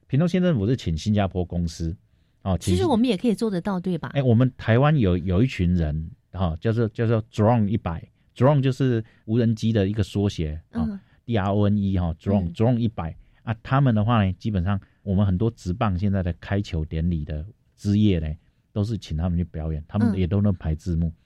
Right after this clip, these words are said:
Speaker 2: 嗯哼。
Speaker 1: 只是说他们的架数呢，还没有到达那么广，但是这个东西是一个未来的商业的趋势。
Speaker 2: 我记得在新闻报道上特别强调那么多，
Speaker 1: 哎。
Speaker 2: 但是不会撞在一起。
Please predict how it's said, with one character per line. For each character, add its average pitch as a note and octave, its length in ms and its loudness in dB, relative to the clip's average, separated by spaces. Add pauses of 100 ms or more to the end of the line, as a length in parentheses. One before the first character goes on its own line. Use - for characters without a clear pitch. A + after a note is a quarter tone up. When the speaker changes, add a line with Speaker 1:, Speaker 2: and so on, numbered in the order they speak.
(200)
Speaker 2:
嗯 - 40 -4
哼。 - 60 -2
Speaker 1:
只 A2 80 4
是 D3+ 120 4
说 C#3+ 180 0
他 C#3+ 160 -4
们 C3 120 0
的 A2+ 120 0
架 A#2 260 -2
数 A2+ 260 -2
呢， F2 140 -2
还 F2 160 -4
没 G#2+ 100 2
有 F#2+ 100 2
到 F#2+ 160 -4
达 E2+ 160 -4
那 G#2+ 180 0
么 G#2+ 100 2 (100)
广， D#2 220 -8 (300)
但 C#3+ 160 2
是 C3+ 60 0
这 C#3 160 -4
个 A#2 80 -2
东 A2 160 0
西 G#2+ 180 0
是 G#2 400 -2
一 A2 100 -10
个 A2 120 -2
未 A2+ 160 2
来 E2 100 0
的 E2 100 -2
商 F2+ 260 -4
业 G2 120 2
的 D#2 80 0
趋 - 260 -8
势。 E2 280 -6 (160)
Speaker 2:
我 A3+ 80 -4
记 E4 160 0
得 B3+ 120 0
在 A3 120 0
新 A3 160 -2
闻 F#3 140 0
报 F#3+ 140 0
道 D#3 120 -4
上 F3 200 -2
特 A3+ 140 -2
别 F3 160 0
强 E3+ 340 -4
调 F#3 180 -2
那 A#3+ 120 2
么 A#3+ 140 4
多， F3 240 -4
Speaker 1:
哎。 - 240 -12
Speaker 2:
但 B3+ 120 -4
是 - 100 -6
不 G3 120 -8
会 G#3 100 -2
撞 G3+ 220 0
在 F3 140 -4
一 D#3 100 -6
起。 - 260 -16